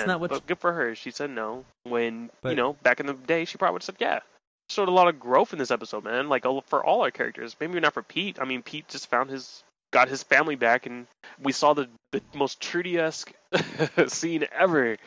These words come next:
Speaker 1: Her coming out of that, uh, driver or that, uh, car, and with her coat and her hat and her,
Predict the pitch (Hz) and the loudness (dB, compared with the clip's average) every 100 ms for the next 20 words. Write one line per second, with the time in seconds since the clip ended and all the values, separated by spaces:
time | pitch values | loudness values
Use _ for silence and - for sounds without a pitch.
0 | - - - - - - 156 - 151 151 | -20 -18 -20 -18 -14 -4 -2 2 4 4
1 | 139 135 131 - - 104 135 123 117 117 | 4 4 4 0 -6 4 6 6 4 4
2 | 131 135 123 117 113 - 135 120 120 120 | 4 4 2 -2 -4 -6 -2 0 0 0
3 | 113 120 - 143 135 120 113 _ - 120 | -2 -4 0 6 8 6 2 _ -2 0
4 | 120 120 117 117 - _ 123 - 120 - | 0 -2 -4 -14 -20 _ -6 -4 -6 -2
5 | 143 139 123 120 117 117 131 135 123 98 | 2 2 0 -4 -4 0 4 6 6 2
6 | 113 110 135 127 | -4 -6 -2 -2